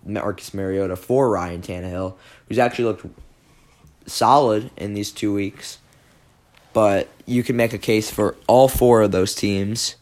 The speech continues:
making the playoffs as that most likely number four seed out of the,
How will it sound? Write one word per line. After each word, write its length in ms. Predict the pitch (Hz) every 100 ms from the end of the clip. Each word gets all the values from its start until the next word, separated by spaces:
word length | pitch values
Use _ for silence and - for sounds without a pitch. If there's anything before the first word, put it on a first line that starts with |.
| _ _ _ _ _
making 680 | - 107 104 104 101 101 101 - _ _ _ _ _ _ _ _ _
the 60 | -
playoffs 500 | - 113 104 98 -
as 240 | - 98 92
that 300 | 98 90 - _ _ -
most 320 | 113 101 95
likely 260 | 98 95 95
number 220 | 92 92
four 280 | - 95 92
seed 400 | - 92 95 - - - - - - _
out 160 | 85 87
of 240 | 87 -
the, 320 | 95 90 87